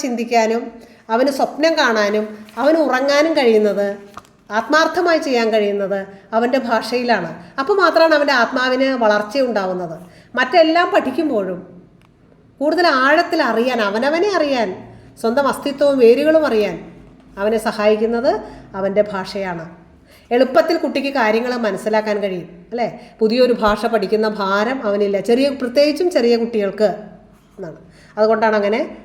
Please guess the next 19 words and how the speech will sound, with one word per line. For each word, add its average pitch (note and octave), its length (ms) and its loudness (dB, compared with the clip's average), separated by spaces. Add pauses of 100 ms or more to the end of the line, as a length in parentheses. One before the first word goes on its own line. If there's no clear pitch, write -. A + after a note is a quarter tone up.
(140)
പറയുന്നത്. F#3+ 360 -4
മാത്രമല്ല, D4 360 2
അവൻ്റെ B3+ 260 2
ചിന്തകൾക്ക്, C#4 520 0 (100)
സ്വപ്നങ്ങൾക്ക്, C4+ 580 -2 (180)
എഴുത്തിന്, B3+ 500 0 (420)
വിമർശനാത്മക C#4 800 2 (120)
ചിന്ത, A#3+ 200 0 (100)
അല്ലേ, B3+ 140 2 (140)
ചോദ്യം A3+ 320 4
ചെയ്യാനുള്ള C4 460 0
മനോഭാവം B3 540 -2 (380)
ഒക്കെ D4+ 300 0
അവൻ്റെ A#3+ 300 0
ഭാഷയാണ് G#3+ 560 -2 (380)
അവന് G3+ 240 0
നൽകുന്നത്. F3+ 420 -6 (1600)
സമൂഹം A#3+ 400 2
പലപ്പോഴും A3+ 380 4